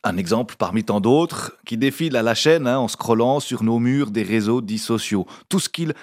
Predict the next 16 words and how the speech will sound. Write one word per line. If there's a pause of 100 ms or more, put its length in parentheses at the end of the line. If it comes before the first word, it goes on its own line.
(100)
a
fait, (280)
a
dit, (240)
a
expérimenté (120)
réapparaît, (280)
sans
prescription, (480)
avec
jugement. (540)
Robert
Francis
Prévost
ne
s'appartient